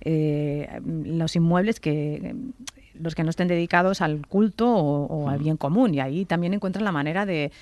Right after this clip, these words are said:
Speaker 1: de eludir. Explicas algunos casos en el libro que son, mm, de verdad sangrantes.
Speaker 2: <laughs> A mí la verdad es que me llamó la atención cuando, cuando el Papa Francisco en la entrevista con Jordi Evo le dijo que creía que la Iglesia debía pagar el ibi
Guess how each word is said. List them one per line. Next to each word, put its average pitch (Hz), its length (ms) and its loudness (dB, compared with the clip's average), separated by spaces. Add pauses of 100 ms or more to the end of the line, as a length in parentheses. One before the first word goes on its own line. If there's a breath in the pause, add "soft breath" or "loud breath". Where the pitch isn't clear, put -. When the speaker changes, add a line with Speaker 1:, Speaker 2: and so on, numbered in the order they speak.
(140 soft breath)
Speaker 1:
de 160 120 2
eludir. 156 300 2
Explicas 185 400 -2
algunos 196 340 -2
casos 185 280 -4
en 170 80 -4
el 151 160 -2
libro 165 240 -2
que 165 100 -6
son, 160 320 -4 (300 soft breath)
mm, 170 300 -6
de 170 100 -2
verdad 139 200 -6
sangrantes. 190 720 -6 (180)
Speaker 2:
<laughs> - 480 -6
A - 80 -8
mí 113 80 0
la 147 60 2
verdad 151 140 0
es 156 60 -8
que 139 100 -8
me 120 80 0
llamó 101 160 0
la 113 80 0
atención 117 420 -6
cuando, 104 400 -2 (400 soft breath)
cuando 101 240 -2
el 95 80 -2
Papa 98 220 -4
Francisco 98 420 -10
en 95 60 -6
la 90 60 -6
entrevista 90 440 -10
con 90 180 -8
Jordi 90 220 -6
Evo 87 160 -4
le 78 80 -6
dijo 85 300 -8
que 78 240 -10
creía 90 320 -8
que 87 120 -10
la 90 320 -16
Iglesia 98 360 -10
debía 95 240 -6
pagar 95 260 -6
el 95 140 -6
ibi 98 240 -4